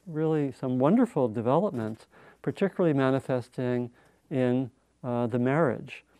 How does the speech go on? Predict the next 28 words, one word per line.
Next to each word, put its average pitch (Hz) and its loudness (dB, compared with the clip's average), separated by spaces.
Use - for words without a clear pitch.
and 120 -2
then 139 2
had 127 -4
a 120 0
very 127 0
difficult 143 -2
spell. 123 0
There 151 -8
was 117 -4
a 127 -2
lot 131 6
of 156 2
anger, 135 2
kind 131 -8
of 120 -6
fighting 143 2
for 131 -2
a 127 -2
few 135 -4
days, 123 2
and 135 -2
the 135 -2
person 185 -2
got 139 -4
really 143 2
discouraged 120 -4
and 110 -8
said, 113 -10